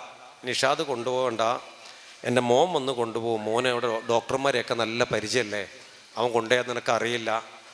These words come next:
അവൻ അവിടെ ചെല്ലുമ്പോൾ എനിക്ക് അനുഭവം, അവൻ വന്ന് എന്നെ കൊണ്ടുപോയിക്കോളെന്ന് പറഞ്ഞു. അപ്പോഴാണ് അച്ഛൻ പറഞ്ഞത്, "നീ അവനെ വിളിച്ചു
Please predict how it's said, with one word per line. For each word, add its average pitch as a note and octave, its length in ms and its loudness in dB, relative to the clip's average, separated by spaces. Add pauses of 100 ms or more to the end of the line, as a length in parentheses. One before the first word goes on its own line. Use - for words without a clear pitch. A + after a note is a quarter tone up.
(520)
അവൻ A#2 180 6
അവിടെ C3 220 2
ചെല്ലുമ്പോൾ C3 460 2
എനിക്ക് A#2 280 -2
അനുഭവം, A2 380 0 (160)
അവൻ B2 160 2
വന്ന് A#2+ 180 0
എന്നെ A#2 160 -2
കൊണ്ടുപോയിക്കോളെന്ന് G#2+ 600 -2
പറഞ്ഞു. - 180 -18 (2000)
അപ്പോഴാണ് D3 520 4
അച്ഛൻ C3 240 -2
പറഞ്ഞത്, A2 400 -2
"നീ A#2+ 80 -4 (100)
അവനെ B2 200 0 (640)
വിളിച്ചു A2 260 0